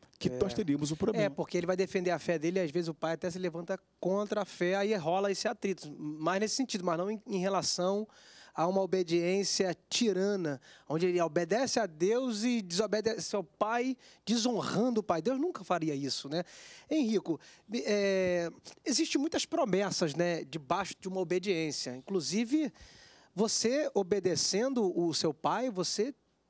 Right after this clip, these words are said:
Speaker 2: honra ele e tirando o melhor do pai, né? Porque eu tava pensando nisso lá em casa hoje de manhã. Tava com meu pai, almocei hoje com meu pai, né? E aí, o que que acontece? Eu olhando pra ele, eu falei, "Será que eu tô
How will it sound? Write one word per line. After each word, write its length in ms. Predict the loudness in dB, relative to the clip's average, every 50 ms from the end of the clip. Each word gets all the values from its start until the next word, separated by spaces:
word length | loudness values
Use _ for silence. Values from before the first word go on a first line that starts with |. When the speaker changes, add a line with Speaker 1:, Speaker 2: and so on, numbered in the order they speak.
| _ _ _ _ _ 0
Speaker 2:
honra 520 | 2 2 4 2 2 0 0 0 2 2 2
ele 360 | 2 2 2 0 0 -2 -2 -4 -4
e 520 | -2 0 2 2 2 2 2 2 2 0 0 0
tirando 320 | 0 0 2 2 0 0
o 20 | 0
melhor 300 | 0 0 2 0 0 0
do 100 | -2 -4
pai, 360 | -4 -4 -4 -4 -4 -6 -6
né? 180 | -6 -8 -8
Porque 400 | -10 -12 -12 -6 -4 -4 -4 -6 -8 -14 -20 -20 -20 -6 _
eu 100 | -4 0
tava 200 | 0 0 0 0
pensando 400 | 0 0 -2 0 -2 -2 -2 -2
nisso 240 | -2 -2 -2 -2 -2
lá 60 | -4 -4
em 40 |
casa 280 | -2 -2 -2 0 0 0
hoje 160 | 0 0 0
de 100 | -2 -2
manhã. 380 | -2 0 -2 0 -2 -2 -4 -6
Tava 260 | -8 -8 -6 -6 -6
com 100 | -2 -2
meu 120 | -2 0
pai, 180 | 0 0 0 0
almocei 340 | 0 0 -2 -4 -4 -2 -2
hoje 160 | -2 -2 -4
com 120 | -6 -6
meu 100 | -6 -6
pai, 280 | -4 -4 -4 -4 -2 -4
né? 140 | -4 -6 -8 -10 _ -20 -20 -18 -18 -16 -16 -16 -16 -18 -18 -20 -14 -4
E 140 | 0 0 2
aí, 160 | 2 2 0
o 40 | 0
que 120 | 0 -2 -2
que 40 |
acontece? 520 | 0 0 0 0 2 0 0 0 0 0 0
Eu 60 | 2
olhando 220 | 2 2 0 0
pra 160 | 0 0 0 0
ele, 100 | 0 -2
eu 20 |
falei, 220 | -2 -2 -4 -4 -6 -8
"Será 340 | -10 -6 -4 -2 -2 -2 0
que 80 | 0 -2
eu 60 | 0
tô 200 | 0 0 0 0